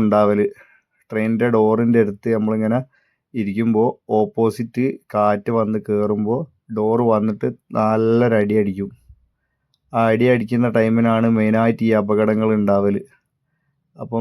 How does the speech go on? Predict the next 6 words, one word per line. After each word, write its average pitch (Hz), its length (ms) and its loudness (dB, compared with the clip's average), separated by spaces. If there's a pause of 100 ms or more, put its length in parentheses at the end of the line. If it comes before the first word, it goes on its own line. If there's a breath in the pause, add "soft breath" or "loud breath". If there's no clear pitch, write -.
മെയിനായിട്ട് 117 580 0 (180)
ട്രെയിനിൻ്റെ 113 400 0
ഡോറിലൊക്കെ 113 680 2 (160)
ഇരുന്ന് 110 300 -4 (320)
അല്ലെങ്കിൽ 107 320 -4
സ്റ്റെപ്പിൽ 113 340 -6